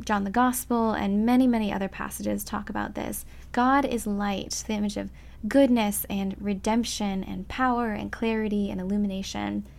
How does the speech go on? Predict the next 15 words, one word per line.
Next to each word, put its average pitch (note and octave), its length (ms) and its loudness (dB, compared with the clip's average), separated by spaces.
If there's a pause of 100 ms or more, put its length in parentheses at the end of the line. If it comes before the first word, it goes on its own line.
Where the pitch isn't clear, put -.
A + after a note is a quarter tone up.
(520)
Well, B3 180 6
darkness B3+ 460 2
stands G3+ 320 -2
for - 180 -8
evil, A3+ 380 2
sin, G3+ 400 -2
suffering, G3 560 -4
and F#3+ 180 -8
death. G3+ 460 -10
God A3+ 260 2
defeats G#3 500 -6
death. - 360 -4
He G#3 120 -6
defeats G#3 380 -8
suffering. G#3 640 -4